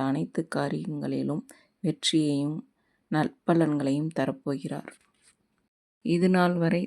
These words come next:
திருமணமாகாமல் இருந்தவர்களுக்கு திருமண தடைகள் விலகி திருமணம் கூடிய விரைவில் நடக்கும். நீண்ட நாளாக காதலித்து கொண்டிருந்த காதலர்கள்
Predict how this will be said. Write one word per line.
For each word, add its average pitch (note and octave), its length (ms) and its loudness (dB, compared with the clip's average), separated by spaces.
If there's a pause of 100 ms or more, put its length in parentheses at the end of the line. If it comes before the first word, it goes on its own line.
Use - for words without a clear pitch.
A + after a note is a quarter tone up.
திருமணமாகாமல் E3+ 1040 0 (680)
இருந்தவர்களுக்கு D#3 840 0
திருமண E3+ 440 0
தடைகள் D3+ 500 -6
விலகி D3 480 -4 (880)
திருமணம் E3 500 2 (500)
கூடிய E3+ 440 2
விரைவில் D#3 420 -4
நடக்கும். D#3 480 -8 (580)
நீண்ட F#3 500 6
நாளாக D3+ 580 0 (160)
காதலித்து E3 680 0
கொண்டிருந்த D3+ 680 -2
காதலர்கள் D3+ 680 -4